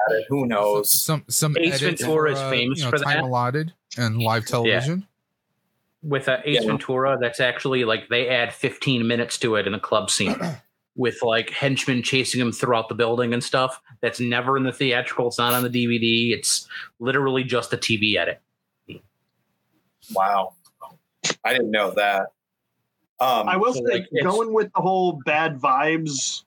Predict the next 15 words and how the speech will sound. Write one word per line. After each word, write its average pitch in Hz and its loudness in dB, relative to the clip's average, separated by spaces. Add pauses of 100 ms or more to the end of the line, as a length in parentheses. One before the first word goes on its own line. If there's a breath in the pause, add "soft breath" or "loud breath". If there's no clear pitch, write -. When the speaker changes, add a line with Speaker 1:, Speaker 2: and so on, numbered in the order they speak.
(240)
Speaker 4:
uh, 123 0
you 139 0
know, 117 -2 (300)
theme 160 0
of 147 0
the 135 -2
movie, 135 0 (360 loud breath)
there 170 0
were 196 0
in 190 2
earlier 170 2
scripts, 147 -4
I 165 0
did 196 0
enjoy, 147 0